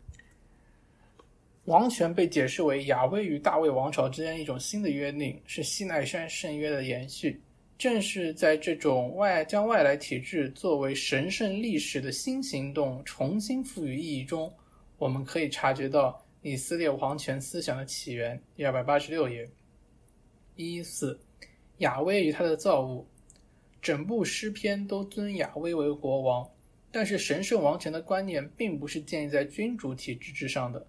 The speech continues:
这一概念十分古老，上帝是世界的主宰，这是因为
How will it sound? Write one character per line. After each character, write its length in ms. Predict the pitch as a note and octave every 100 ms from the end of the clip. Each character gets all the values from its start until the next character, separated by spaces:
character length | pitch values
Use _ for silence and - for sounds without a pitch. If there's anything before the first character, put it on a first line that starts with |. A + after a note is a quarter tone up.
| - - _ _ _ -
这 200 | B3 G#3+
一 20 |
概 240 | F#3 F#3+
念 180 | E3+ D3
十 160 | - D3+
分 220 | A3+ A3
古 180 | C#3 C3+
老， 260 | A#2+ - - _ _ _ _
上 400 | - - A#3 D#3+
帝 220 | D3+ E3+ C#3
是 120 | -
世 160 | - G3
界 60 |
的 140 | E3 C#3
主 240 | C#3 D#3+
宰， 280 | F3 C3+ - _ _ _
这 120 | - A3+
是 140 | A3
因 220 | A3+ A3+
为 280 | A3+ F3